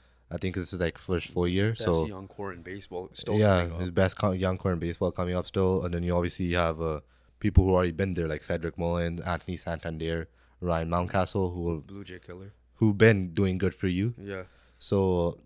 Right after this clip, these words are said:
Speaker 2: They're
Speaker 1: definitely
Speaker 2: only
Speaker 1: batting-wise, they're good. The only concern I have for them is, uh, oh, Felix Bautista, one of the best closers in the game.
Speaker 2: Yeah.
Speaker 1: With the, I forgot the other guy's name.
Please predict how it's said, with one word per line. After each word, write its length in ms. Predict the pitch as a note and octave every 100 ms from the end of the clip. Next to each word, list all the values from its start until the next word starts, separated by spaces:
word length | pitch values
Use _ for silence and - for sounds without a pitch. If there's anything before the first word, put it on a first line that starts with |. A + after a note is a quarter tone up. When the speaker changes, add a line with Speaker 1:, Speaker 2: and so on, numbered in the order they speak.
| _ G2+
Speaker 2:
They're 140 | B2+
Speaker 1:
definitely 240 | B2+ C3+
Speaker 2:
only 120 | G#2+ A2
Speaker 1:
batting-wise, 360 | C3 C#3 C#3+
they're 80 | C3+
good. 240 | A#2+ C3
The 80 | A#2
only 260 | B2+ D#3 A2+
concern 340 | - G2 A#2 G#2+
I 100 | F2
have 220 | F2+ G2
for 80 | G2
them 260 | F#2 G#2+ G2+
is, 280 | F#2 F2+ E2+
uh, 260 | E2 D#2 C#2+ _ -
oh, 180 | - G2
Felix 400 | - G#2+ G2+ G2
Bautista, 460 | - F2+ G2+ F#2 G2+
one 100 | F2+
of 40 |
the 60 | E2
best 220 | E2+ E2
closers 240 | - F2 E2
in 80 |
the 60 | D#2+
game. 320 | D#2+ E2+ F2+
Speaker 2:
Yeah. 200 | - G#2 F2+ -
Speaker 1:
With 220 | E2+ D#2
the, 300 | E2+ D#2+ D#2 - _ _ _ _ _ - -
I 80 |
forgot 200 | F2+ F2+
the 60 | F2
other 100 | F2
guy's 180 | E2 D#2+
name. 220 | E2